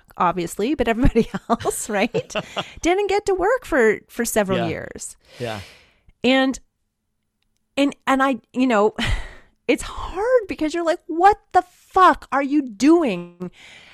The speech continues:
Speaker 1: hanging out with George Bush, Ellen?"
Speaker 2: Right.
Speaker 1: And, and so, like, does that erase what you did? Does Dave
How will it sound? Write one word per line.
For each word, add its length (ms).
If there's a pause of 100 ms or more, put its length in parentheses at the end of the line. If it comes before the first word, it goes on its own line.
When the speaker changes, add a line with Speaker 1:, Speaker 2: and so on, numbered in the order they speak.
Speaker 1:
hanging 540
out 220
with 180
George 460
Bush, 320 (100)
Ellen?" 560 (1120)
Speaker 2:
Right. 300 (1040)
Speaker 1:
And, 240 (100)
and 340
so, 200 (120)
like, 380
does 220
that 180 (240)
erase 500 (220)
what 240
you 60
did? 340 (680)
Does 200
Dave 300